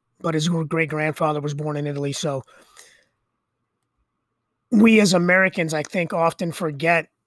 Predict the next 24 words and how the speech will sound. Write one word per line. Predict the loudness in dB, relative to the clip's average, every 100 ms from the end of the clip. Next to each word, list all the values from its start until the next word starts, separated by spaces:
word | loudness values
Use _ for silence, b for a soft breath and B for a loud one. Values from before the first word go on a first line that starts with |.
| _ -2
as | -2 -2
the | -4
generations | -2 -2 0 -2 -4 -6
get | -4 -4
removed | -4 -2 0 0 -2 -4
that | -4 -2
we're | -4
really | -4 -4 -4 -4
from | -6 -6 -2 -2 -2 -8 -14 _ _ _ _ -2
other | -2 -2
places, | -4 -4 -2 0 0 -2 -12 b b -10
and | -8
you | -8
gotta | -4 2 2 0
keep | -4 -6 -6 -4
those | -4 -2
other | -2 -2 -2
places | -2 -2 -2 -4 -6
alive | -4 0 2 2 0 -6 -6
in | -2 -2 0
your, | 0 0 -2 b b b _
in | -2 0
your | 0 0
lineage, | 0 -2 -4 -6